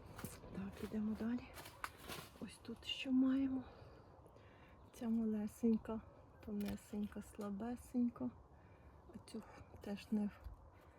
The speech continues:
не хочеться залишати, тонка.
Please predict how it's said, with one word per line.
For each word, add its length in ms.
не 160
хочеться 640
залишати, 680
тонка. 560